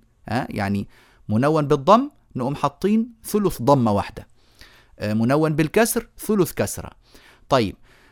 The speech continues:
ويأخذ حكم الوصل، هيكون عليه ضمة، إذن الراء تصير مضمومة وتصير مفخمة، فأقول خير، خير. مثال آخر،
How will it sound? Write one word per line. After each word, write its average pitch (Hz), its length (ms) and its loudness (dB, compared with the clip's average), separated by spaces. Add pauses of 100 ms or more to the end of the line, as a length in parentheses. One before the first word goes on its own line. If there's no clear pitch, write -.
(100)
ويأخذ 139 680 4
حكم 185 320 -2
الوصل، 262 560 2 (260)
هيكون 147 400 -2
عليه 139 220 4
ضمة، 202 440 4
إذن 170 280 -2
الراء 123 220 0
تصير 147 340 -6
مضمومة 117 640 -2 (440)
وتصير 123 460 -4
مفخمة، 208 600 -2 (520)
فأقول 190 580 2 (520)
خير، 156 640 0 (800)
خير. 151 640 0 (1300)
مثال 190 340 0
آخر، 143 360 -2